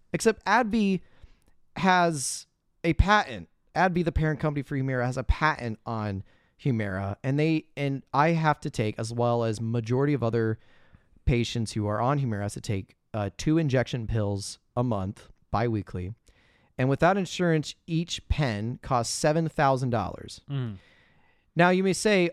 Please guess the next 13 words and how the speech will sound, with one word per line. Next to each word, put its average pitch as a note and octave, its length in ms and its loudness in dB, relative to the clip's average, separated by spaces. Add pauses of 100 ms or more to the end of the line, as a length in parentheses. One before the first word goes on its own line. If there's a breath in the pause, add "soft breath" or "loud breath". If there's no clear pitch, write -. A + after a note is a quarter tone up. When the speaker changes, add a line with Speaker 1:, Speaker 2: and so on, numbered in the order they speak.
Speaker 1:
"Oh, G#3+ 240 6
but D3+ 300 -2 (340)
like E3 260 2
you E3 60 -2
said, E3 540 4
advi, D3 460 4
like C3+ 200 2
other, C3+ 200 2
other C#3+ 180 0
companies, B2 380 -2
have G#2 180 -2
savings B2+ 420 0
cards B2 800 0